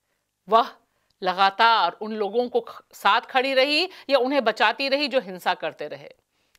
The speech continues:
लेकिन तमाम पत्रकारों को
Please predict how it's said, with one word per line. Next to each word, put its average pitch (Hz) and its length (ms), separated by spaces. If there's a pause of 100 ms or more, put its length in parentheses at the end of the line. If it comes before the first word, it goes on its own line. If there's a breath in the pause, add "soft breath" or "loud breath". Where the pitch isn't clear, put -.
लेकिन 277 480 (420)
तमाम 294 340
पत्रकारों 247 600
को 294 400